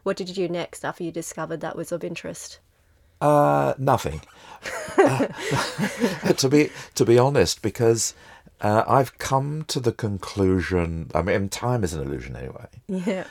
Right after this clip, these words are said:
Speaker 1: yeah.
Speaker 2: So past, present, future are
Speaker 1: Yeah.
Speaker 2: very illusory, uh, concepts.
Speaker 1: Mm.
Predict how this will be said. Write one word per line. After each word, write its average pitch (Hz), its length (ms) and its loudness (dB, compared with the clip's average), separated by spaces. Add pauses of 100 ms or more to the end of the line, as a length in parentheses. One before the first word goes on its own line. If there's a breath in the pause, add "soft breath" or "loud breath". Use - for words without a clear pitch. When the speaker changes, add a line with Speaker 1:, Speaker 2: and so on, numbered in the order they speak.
Speaker 1:
yeah. 175 100 -10
Speaker 2:
So 92 140 6
past, 123 420 2
present, 78 280 -2
future - 560 -8 (140)
are 78 460 0 (220)
Speaker 1:
Yeah. 170 360 -8
Speaker 2:
very 85 340 -2 (240)
illusory, 90 560 -2 (480)
uh, 73 320 -8
concepts. 170 600 -6
Speaker 1:
Mm. - 20 -20